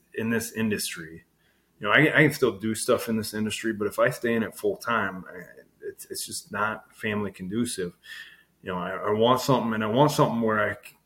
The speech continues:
can impact more people on a daily basis. And so that's when I, you know, and I said, I love, I love being around kids. I love teaching. I love coaching. So then made that decision. I'm gonna go back to school and finish up my teaching certificate.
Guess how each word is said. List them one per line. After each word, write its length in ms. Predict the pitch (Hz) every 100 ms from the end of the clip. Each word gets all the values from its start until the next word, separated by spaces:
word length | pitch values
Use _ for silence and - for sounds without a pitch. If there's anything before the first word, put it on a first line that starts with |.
| -
can 140 | 113
impact 540 | 117 123 - 120 101
more 260 | 101 110 107
people 320 | - 113 98
on 160 | 92 90
a 60 |
daily 320 | 87 95 90 85
basis. 520 | 87 87 - - -
And 120 | 92 90
so 140 | 98
that's 220 | 95 92
when 140 | 113 98
I, 160 | 95 92
you 120 | 104 101
know, 60 |
and 80 | 95
I 60 | 92
said, 200 | - 98
I 60 | 92
love, 360 | 92 95 92 -
I 60 |
love 220 | 95 95 95
being 160 | 101
around 280 | 95 92 87
kids. 280 | - 95 90
I 60 |
love 240 | 90 90 -
teaching. 360 | - 107 - 92
I 60 |
love 200 | 90 87
coaching. 420 | - 98 - 92 - - - - _ _
So 320 | 101 98 98
then 320 | 107 110 107
made 160 | 101 95
that 200 | 98 92
decision. 500 | 92 - 104 101 95
I'm 140 | 95
gonna 140 | 98 92
go 100 | 95
back 220 | 95 90
to 60 | -
school 260 | - 101
and 100 | 95
finish 280 | - 98 -
up 180 | 98 -
my 100 | 92
teaching 380 | 90 110 - 101
certificate. 840 | - 101 - 110 - - 98 -